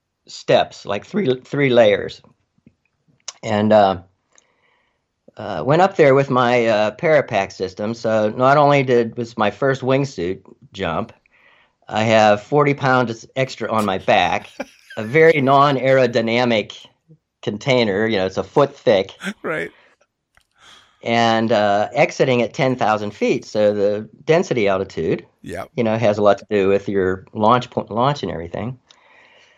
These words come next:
Speaker 1: I launched off there, ended up going head down. I'm there, "Ah, fuck, this isn't gonna work."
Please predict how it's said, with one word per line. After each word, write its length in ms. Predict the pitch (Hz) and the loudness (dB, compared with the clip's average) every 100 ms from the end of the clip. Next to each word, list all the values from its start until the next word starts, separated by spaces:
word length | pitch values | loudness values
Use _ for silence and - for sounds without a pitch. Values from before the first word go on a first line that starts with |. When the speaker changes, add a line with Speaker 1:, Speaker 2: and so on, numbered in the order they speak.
| _ | _
Speaker 1:
I 80 | 143 | 2
launched 400 | 151 175 202 - | 6 6 4 4
off 260 | 147 135 - | 4 4 2
there, 460 | 120 117 127 127 _ | 2 4 2 0 _
ended 240 | 139 156 151 | -6 -2 -2
up 160 | 143 | -2
going 240 | 135 127 113 | -2 -2 0
head 280 | 151 147 | 0 0
down. 520 | 117 104 98 98 107 - _ | 0 -2 -2 -4 -8 -14 _
I'm 140 | 117 113 | -6 -4
there, 180 | 110 | 0
"Ah, 380 | 135 143 143 135 | 0 2 2 0
fuck, 500 | 131 _ 87 90 90 - | -4 _ -8 -8 -10 -10
this 180 | 110 113 | -8 -6
isn't 220 | 107 107 | -6 -4
gonna 160 | 104 98 | -2 -2
work." 380 | 85 90 87 | 0 -2 -4